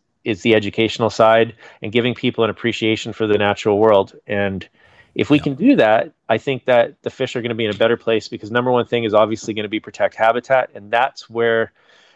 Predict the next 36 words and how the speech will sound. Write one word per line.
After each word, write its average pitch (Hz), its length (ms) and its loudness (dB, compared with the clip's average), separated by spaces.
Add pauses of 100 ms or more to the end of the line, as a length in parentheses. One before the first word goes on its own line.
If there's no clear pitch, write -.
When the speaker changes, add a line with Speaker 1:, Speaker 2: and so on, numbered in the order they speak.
(120)
Speaker 1:
uh, 107 220 -4
that's 120 300 0
where 123 180 0
our 113 120 -2
strength - 400 -8
is. 92 160 -10
We 113 80 -2
don't 127 140 0
have 120 200 0
those 117 160 -2
dams. 110 460 -4 (120)
So 107 500 2
our 120 120 2
fish 123 260 -2
have 113 140 0
no 117 120 -2
barriers 117 420 2
to 117 80 -6
migration. 113 580 -2 (120)
The 104 60 -6
habitat's 117 560 0
intact 110 580 -2 (460)
and, 113 220 -2
and 107 120 -6
the 104 120 2
advocates 107 480 -2
are 101 80 -4
here. 104 240 -2
So 107 220 0
Speaker 2:
Yeah. 104 240 2
Speaker 1:
I, 117 60 0
I - 20 4
have 127 120 2
a 113 120 -4
very, 123 360 0
Speaker 2:
Yeah. 95 100 -14